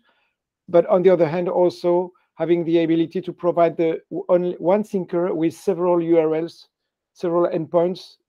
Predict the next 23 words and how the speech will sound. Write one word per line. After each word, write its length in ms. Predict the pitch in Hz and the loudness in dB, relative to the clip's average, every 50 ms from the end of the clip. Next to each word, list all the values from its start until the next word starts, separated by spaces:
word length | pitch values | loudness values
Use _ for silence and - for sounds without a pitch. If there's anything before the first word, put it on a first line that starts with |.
| _ - | _ -8
uh, 240 | 160 151 147 147 - | -6 -4 -4 -4 -6
of, 360 | - 151 135 - - - _ _ - | -6 -8 -8 -10 -14 -20 _ _ -10
uh, 160 | - 139 139 | -8 -8 -8
virtual 480 | 127 131 156 139 - - 151 139 135 - | -8 -10 -10 -10 -10 -10 -8 -8 -8 -10
syncer 360 | - - - 165 147 156 143 | -12 -16 -20 -16 -14 -12 -12
virtual 260 | 135 139 135 151 139 | -12 -12 -12 -10 -10
workspaces, 680 | 131 135 135 139 _ - 175 170 - - 214 220 214 _ _ _ _ _ _ _ _ _ _ _ _ _ | -10 -10 -10 -12 _ -10 -10 -10 -10 -10 -14 -14 -14 _ _ _ _ _ _ _ _ _ _ _ _ _
and 180 | - 151 151 139 | -12 -10 -10 -10
having, 380 | 113 139 156 139 147 147 147 147 | -8 -8 -6 -6 -6 -8 -10 -12
you 120 | 147 143 | -14 -14
know, 200 | 147 147 - - _ _ | -14 -14 -16 -16 _ _
uh, 140 | - 135 135 | -12 -12 -12
several, 640 | 127 - - 143 127 135 135 131 135 135 135 131 143 151 - - _ _ _ _ - | -12 -12 -12 -10 -8 -6 -6 -6 -6 -6 -8 -10 -12 -18 -20 -20 _ _ _ _ -16
you 100 | 120 117 | -16 -14
know, 240 | 117 120 120 120 - _ | -14 -14 -16 -16 -20 _
syncer 360 | - - 143 127 - 127 - | -18 -16 -14 -14 -14 -14 -12
clients 480 | - 139 139 127 127 127 127 127 - - - | -10 -10 -8 -8 -10 -12 -14 -16 -16 -14 -12
o-, 120 | 135 131 | -12 -10
on, 300 | - - 135 131 131 127 - - | -10 -10 -10 -10 -10 -12 -12 -12
on 140 | 139 131 | -12 -8
the 100 | 131 131 | -6 -6
downstream 460 | 123 123 131 131 123 127 - 139 131 120 | -6 -6 -8 -10 -10 -12 -12 -12 -12 -10
side. 280 | - - 139 123 113 | -10 -10 -10 -10 -12